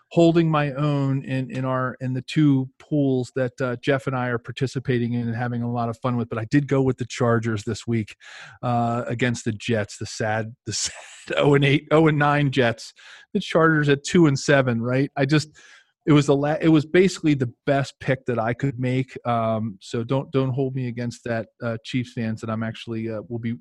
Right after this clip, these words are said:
will be in some weird way rooting for the Chargers. But, um, you know, I think, uh, you know, this, this would have been a, a, a definitely a good week to go with the Chiefs. Unfortunately, I,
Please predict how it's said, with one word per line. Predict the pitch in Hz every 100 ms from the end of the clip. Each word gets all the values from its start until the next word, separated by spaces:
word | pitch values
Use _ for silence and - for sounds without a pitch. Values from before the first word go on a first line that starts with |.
| 131
will | 123
be | 123 123
in | 113
some | 107 131 120 117 _ _
weird | 123 127 120
way | 120 117
rooting | 117 120 113
for | 107 113
the | 110
Chargers. | - 117 113 117 104
But, | - 117 -
um, | 120 110 107 101 - _ _ _ _ _
you | 151
know, | 147 127 117
I | 123
think, | - 139 120 -
uh, | 123 117 113 113 113 - -
you | 151
know, | 117
this, | 113 127 -
this | - 120 -
would | 135
have | 120
been | - 120 120 -
a, |
a, | 120 120 113 _
a | 127 -
definitely | 135 143 127
a | 110
good | 127
week | 117 117 117
to | -
go | 120
with | 113 -
the |
Chiefs. | - 127 113
Unfortunately, | 110 120 120 - 117 113
I, | 113 113